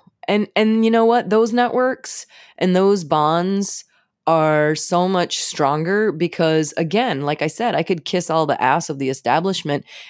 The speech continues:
and then one day they could decide, "Meh, you're not the in thing anymore."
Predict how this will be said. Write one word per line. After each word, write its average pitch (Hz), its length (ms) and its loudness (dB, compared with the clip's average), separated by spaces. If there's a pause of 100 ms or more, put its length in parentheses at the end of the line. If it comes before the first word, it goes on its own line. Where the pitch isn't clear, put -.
(140)
and 170 220 0
then 165 280 0 (200)
one 262 220 2
day 294 160 0
they 226 100 2
could 226 140 -2
decide, 208 480 0
"Meh, 320 320 0
you're 294 200 -4
not 285 200 -2
the - 160 -2
in 196 160 2
thing 160 200 -2
anymore." 131 420 -6